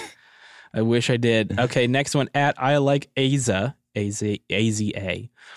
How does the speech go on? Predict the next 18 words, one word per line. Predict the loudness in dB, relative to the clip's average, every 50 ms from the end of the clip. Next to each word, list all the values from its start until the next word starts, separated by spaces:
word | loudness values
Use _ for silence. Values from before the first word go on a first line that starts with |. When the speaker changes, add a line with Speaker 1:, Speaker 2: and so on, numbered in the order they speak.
| -20 -20 -16 _ -8
Speaker 2:
Best | -4 0 2 2 2 2 0 -4 -4 -2
WrestleMania | 0 2 2 2 2 2 2 2 2 2 2 4 4 4 4
moment | 2 2 2 2 2 0 0 0
that | -2 0 0
was | 0 0 0
not | 0 0 0 -2 -2 -2 -2
at | -2 -2 -2
WrestleMania? | -2 -4 -2 -2 -2 -2 0 0 2 2 2 2 0 0 -2 -4 -10 _ _ _ -12 -4 -2
Speaker 1:
Oh. | 0 2 2 0 -2 -6 -10 -12 -6 -2
Speaker 2:
Easy | 0 2 4 4 4 4 4
one | 4 4 4 2 2
for | 2 0 2
me, | 2 2 2 2
Roman | 2 2 2 2 4 4 2 2 2 2
Reigns | 2 2 2 2 0 0 -2
versus | -2 0 2 2 2 2 0 0 -2 0
John | 0 0 2 2 2 0
Cena | 0 -2 0 0 2 2 0 -2